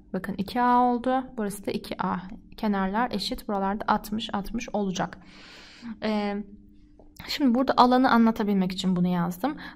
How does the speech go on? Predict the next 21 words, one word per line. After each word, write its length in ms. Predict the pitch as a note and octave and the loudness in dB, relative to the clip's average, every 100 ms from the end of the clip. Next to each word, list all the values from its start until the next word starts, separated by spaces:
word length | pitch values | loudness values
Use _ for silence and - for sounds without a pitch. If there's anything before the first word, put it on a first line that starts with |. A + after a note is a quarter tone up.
| - | -8
Taban 420 | - A3+ C4+ D4 | 2 6 6 6
çarpı 300 | - G#3 F#3 | 2 0 0
yükseklik 720 | G3+ G3+ - A#3 A#3 B3 B3 | -4 -6 -2 -2 -2 -6 -2
bölü 140 | G3 F#3+ | -2 -2
iki, 420 | C4 - - D#4+ | -4 -6 -4 -2
dokuz 280 | B3 A#3 - | -2 -4 -6
kök 180 | F#3+ F#3+ | -6 -8
üçü 200 | - C4 | -6 -2
verecek. 440 | G#3 F3+ F3+ F3 | 0 0 -2 -6
Tabanı 400 | - A#3+ C4+ C#4 | -4 0 2 2
ne? 240 | D4+ G#4 - - | 0 0 -2 -6
İki 340 | A#3+ - - | -6 -4 -2
A. 280 | F#3+ F#3 - - - - - - - - - | -2 -4 -12 -20 -20 -20 -20 -20 -20 -14 -2
Çarpı 440 | A#3+ F3 - F#3 - - - | 4 4 2 -10 -12 -14 -6
yüksekliği 680 | A#3+ - C#4 C4 C4 C#4 D4+ - - - | -6 0 0 2 2 4 2 -2 -16 0
A 260 | G#3+ G#3+ A#3 | 4 4 2
kök 240 | C4+ C4 | -4 -2
üç 320 | C#4 - - - - - - - | -4 -6 -12 -14 -20 -18 -20 -4
bölü 180 | A#3+ A3+ | 0 2
iki 560 | - B3 - C#4 C#4+ C#4 - | 2 0 -2 0 0 -2 -4
eşittir 680 | A3+ G#3+ G3 - C#4+ - | -2 -4 -6 -2 -2 -2